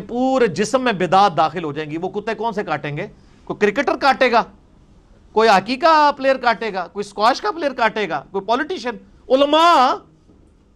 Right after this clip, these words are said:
उलमा सू, उलमा हक की बात नहीं कर रहा, उलमा सू।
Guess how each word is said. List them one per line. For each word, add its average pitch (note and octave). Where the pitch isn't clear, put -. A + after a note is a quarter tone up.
उलमा A#3+
सू, C#4
उलमा F#3+
हक D#3+
की G3
बात -
नहीं G3+
कर E3
रहा, D#3
उलमा C#3+
सू। G#2+